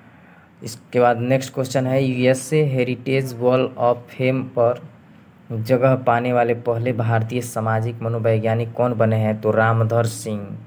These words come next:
दोस्तों, एक बार और question को देखेंगे, यूएसए Heritage Wall of Fame पर जगह पाने वाले पहले भारतीय सामाजिक मनोवैज्ञानिक कौन बने हैं? तो रामधर सिंह बने हैं। इसके बाद next question है,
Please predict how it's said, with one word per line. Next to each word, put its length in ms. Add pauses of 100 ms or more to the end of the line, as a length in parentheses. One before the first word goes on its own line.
(440)
दोस्तों, 320
एक 140
बार 120
और 140
question 380
को 120
देखेंगे, 560 (360)
यूएसए 540
Heritage 680
Wall 400
of 160
Fame 480
पर 140
जगह 360
पाने 340
वाले 360 (340)
पहले 240
भारतीय 380
सामाजिक 500
मनोवैज्ञानिक 680
कौन 200
बने 180
हैं? 260
तो 100
रामधर 480
सिंह 300
बने 180
हैं। 400 (600)
इसके 220
बाद 100
next 280
question 320
है, 240